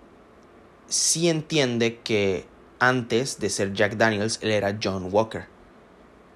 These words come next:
Pero como no tiene su memoria, eh,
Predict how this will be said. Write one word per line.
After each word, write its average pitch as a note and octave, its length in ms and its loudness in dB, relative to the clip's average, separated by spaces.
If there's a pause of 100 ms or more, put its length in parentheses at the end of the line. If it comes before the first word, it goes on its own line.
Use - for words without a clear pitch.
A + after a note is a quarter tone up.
(240)
Pero G#2+ 520 4 (100)
como A2 580 0 (340)
no C3+ 280 -2
tiene D3 260 -2
su C3+ 140 -2
memoria, G#2+ 760 0 (500)
eh, F#2 360 -2